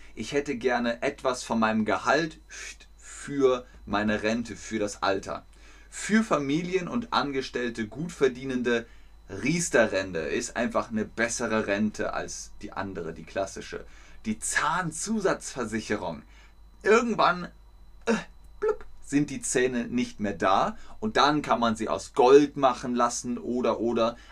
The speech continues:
aber das kostet natürlich. Mit der Zahnzusatzversicherung ist man da gut aufgestellt. Rechtsschutzversicherung. Wenn ihr verhaftet werdet und ins Gericht müsst oder, oder,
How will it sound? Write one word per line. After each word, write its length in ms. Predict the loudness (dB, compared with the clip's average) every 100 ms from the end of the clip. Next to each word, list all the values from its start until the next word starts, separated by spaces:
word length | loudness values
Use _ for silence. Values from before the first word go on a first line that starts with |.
| -2
aber 220 | 0 2
das 240 | 0 -6
kostet 420 | -2 0 0 -8 -8
natürlich. 580 | -8 -2 0 0 -4 -20 -6
Mit 180 | -2 0
der 120 | 0
Zahnzusatzversicherung 1500 | -2 0 0 0 -6 0 0 0 -2 -2 -2 -4 -2 -2 -4 -14 -20 -12
ist 240 | -10 -6
man 140 | -4 -2
da 220 | -2 -4 -14 -20
gut 200 | -16 -6
aufgestellt. 640 | -4 -4 -8 -10 -8 -10 -12 -20 -20 -4
Rechtsschutzversicherung. 1400 | -2 0 -2 -2 2 2 2 -4 -2 -4 0 0 0 -6 -14 -20 -6
Wenn 260 | 2 2 2
ihr 480 | 2 4 4 2 -4 -4 -4 -6
verhaftet 680 | -4 -2 4 4 4 -4 2
werdet 400 | 4 4 2 0
und 260 | 0 0 -2
ins 220 | -4 2
Gericht 460 | 6 8 6 4 -2
müsst 380 | -2 -2 2
oder, 340 | 8 10 10 6
oder, 380 | 6 4 0